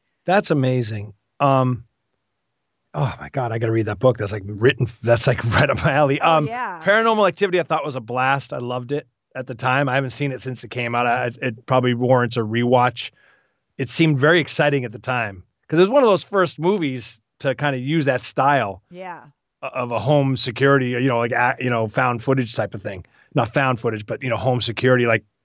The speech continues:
Speaker 1: these type of cameras.
Speaker 2: Right.
Speaker 1: Um, so it was very exciting at the time, and I thought they did a great job. There were some great jump scares, uh, a lot of fun. That movie was a lot of fun. But, you know, to your point about Corey, back to him, um, I actually did some research on,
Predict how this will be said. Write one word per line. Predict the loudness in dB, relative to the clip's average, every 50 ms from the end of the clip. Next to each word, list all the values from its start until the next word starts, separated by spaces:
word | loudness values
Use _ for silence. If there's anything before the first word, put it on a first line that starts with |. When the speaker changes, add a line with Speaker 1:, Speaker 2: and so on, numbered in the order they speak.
| _
Speaker 1:
these | -20 -20 -12 -4 0 0 0 0 -2
type | -2 -2 -2 -2 -2
of | -2
cameras. | 0 2 2 2 2 0 -2 -6 -8 -10 -10
Speaker 2:
Right. | -10 -10 -10 -10 -12 -16 -18 _ -2
Speaker 1:
Um, | 0 2 2 2 0 -4 -4
so | -2 0 2
it | 2
was | 4
very | 4 4 2
exciting | 2 2 0 2 2 2 0 0 -2
at | -6
the | -6
time, | -6 -4 -4 -4
and | -4
I | -2
thought | 0 0 2 2
they | 0
did | 0 0 -2
a | 0
great | 0 0 0 0
job. | 2 0 0 0
There | 0 -4
were | -6
some | -6 -10 -10
great | -6 -6 -6 -6 -4
jump | -4 -6 -6 -6
scares, | -8 -6 -2 0 0 0 0 -2 -4 -10 -14 _ _ _ _ _ _ _ _ -4
uh, | -4 -4 -4 -4 -8 -10 -8
a | -2
lot | 0 2 4 2
of | 2 0
fun. | -4 -10 -12 -12 -12
That | -12 -6 -4
movie | -2 -2
was | -2 -2
a | -4
lot | -6 -6 -6 -8
of | -8
fun. | -10 -12 -14 -14 -14 -16 -20 _ _ _ _ _ _ _ _ _ _ _
But, | 2 2 4 4
you | 6 6
know, | 6 6 4 0 -6 -14 _ _ _
to | -2 0
your | 4 4 2 2
point | 2 0 0 0 2
about | 2 2 2 2 0 -2
Corey, | 0 2 4 4 4 4 2
back | 2 2 0 0 0
to | -2 -2
him, | 0 0 0 -2 -4 -6 -10 _ _ _ _ _ _ _ _ _ 2
um, | 2 4 4 2 0 -2 -4 -8 _ _ _ _ _
I | 0 0 0
actually | 0 -2 -4 -4
did | -4 -4 -4 -4
some | -4 -4 -6 -4 -4
research | -4 -4 -4 -2 0 0 0 0 -2 -4 -4
on, | -2 0 0 2 0 -2 -4 -6 -8